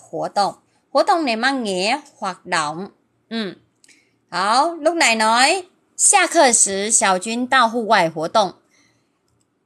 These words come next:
Lúc nãy, "Kan xiang yuan fang", con mắt mình nhìn xa ra. Kan là nhìn, xiang là hướng, cái phương hướng, yuan fang là xa. Viễn phương, yuan fang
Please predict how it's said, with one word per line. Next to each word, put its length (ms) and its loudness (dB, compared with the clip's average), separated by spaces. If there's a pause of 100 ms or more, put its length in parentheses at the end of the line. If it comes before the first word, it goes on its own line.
(1700)
Lúc 120 -6
nãy, 320 2 (320)
"Kan 320 4
xiang 500 0
yuan 240 -2
fang", 520 -2 (100)
con 180 -6
mắt 180 -6
mình 320 -6
nhìn 180 -6
xa 380 -2
ra. 160 -6 (920)
Kan 440 0
là 80 -4
nhìn, 480 -8
xiang 400 -2
là 240 -6
hướng, 360 -8
cái 140 -10
phương 160 -8
hướng, 280 -8 (200)
yuan 320 -2
fang 280 -4
là 160 -6
xa. 400 -4 (680)
Viễn 340 -4
phương, 360 -8 (180)
yuan 280 -4 (320)
fang 220 -6